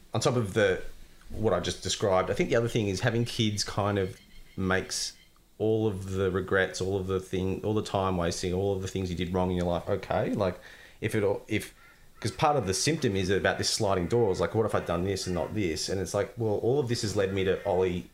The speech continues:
Evie and Addie and Carrie. I mean, I'm doing all right. Like, and, you know,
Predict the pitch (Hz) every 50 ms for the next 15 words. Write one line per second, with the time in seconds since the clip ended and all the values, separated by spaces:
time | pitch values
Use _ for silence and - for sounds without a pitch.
0 | _ - 107 101 92 95 90 85 85 87 95 90 92 85 80 80 80 78 - -
1 | - 85 80 78 - 117 104 95 87 78 80 85 90 90 - - _ _ _ _
2 | _ _ _ _ _ - - 95 92 95 92 90 87 90 85 85 - - - -
3 | _ _ _ _ _ _ - - - - _ _ _ _ _ _ - - - -
4 | 104 92 104 95 90 85 85 95 92 82 69 - - 92 87 82 82 - - -
5 | - - - - - - - - - - - - - - 101 98 95 92 87 85
6 | 82 85 - - - - - - - - - - - - - - - - - -
7 | _ _ _ - 117 104 92 92 90